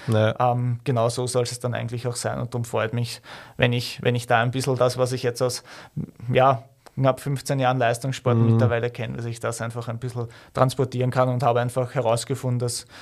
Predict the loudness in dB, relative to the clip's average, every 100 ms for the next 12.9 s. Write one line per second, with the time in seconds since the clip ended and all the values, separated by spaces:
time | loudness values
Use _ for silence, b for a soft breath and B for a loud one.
0 | B B 2 4 4 2 4 2 0 -2
1 | -2 0 0 0 -2 0 4 6 6 6
2 | 4 0 -8 -10 -10 -10 -10 -10 -10 -12
3 | -16 _ _ _ 0 2 6 4 4 0
4 | 2 0 0 -2 -2 4 6 6 4 2
5 | 2 4 4 4 2 0 2 4 4 2
6 | 2 4 4 2 2 2 2 0 -2 -4
7 | B B B -4 -2 2 4 6 6 6
8 | 4 0 -2 0 0 -2 0 6 10 10
9 | 10 8 8 4 6 6 6 4 2 0
10 | -4 -2 -2 0 4 4 8 8 10 8
11 | 8 4 4 4 6 6 8 10 10 10
12 | 10 10 8 6 6 6 6 4